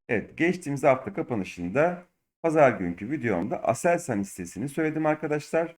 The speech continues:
İlk hedef olarak da yüz otuz yedi nokta yedi seviyesini verdim. Henüz bu hedefe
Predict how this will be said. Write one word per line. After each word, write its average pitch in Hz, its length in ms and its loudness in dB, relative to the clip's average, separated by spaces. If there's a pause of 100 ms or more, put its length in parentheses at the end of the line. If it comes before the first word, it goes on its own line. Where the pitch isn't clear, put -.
İlk 190 240 -4
hedef 104 220 0 (160)
olarak 131 460 0
da 175 180 2
yüz 143 240 -4
otuz - 280 -6
yedi 107 240 -4
nokta 104 380 -2
yedi 131 280 -4
seviyesini 143 540 -4
verdim. 143 460 2 (100)
Henüz 196 320 4
bu 160 120 4
hedefe 113 400 0